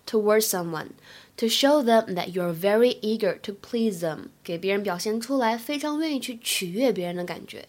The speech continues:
摇尾巴。我们来看下面这两个例句。第一个，She was groveling around on the floor, looking for her contact lens。She was groveling around on the floor,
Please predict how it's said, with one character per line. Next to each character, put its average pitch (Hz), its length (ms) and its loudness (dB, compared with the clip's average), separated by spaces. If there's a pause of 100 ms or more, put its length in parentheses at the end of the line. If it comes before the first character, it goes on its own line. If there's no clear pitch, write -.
摇 185 160 -2
尾 226 160 2
巴。 - 320 -12 (720)
我 220 100 -6
们 254 80 0
来 285 140 4
看 320 180 0
下 320 160 4
面 262 160 4
这 240 80 4
两 202 180 2
个 196 60 2
例 202 160 0
句。 196 340 -4
第 294 160 0
一 320 60 0
个， 240 240 4 (340)
She 330 300 4
was 285 220 4
groveling 240 480 2
around 190 440 0
on 190 140 -2
the 185 80 -2
floor, 196 600 -4 (240)
looking 247 380 -2
for 254 200 2
her 220 180 0
contact 208 460 -4
lens。 165 460 -6 (840)
She - 240 4
was 277 220 6
groveling 269 480 4
around 220 520 4
on 214 240 0
the 220 80 0
floor, 190 460 -6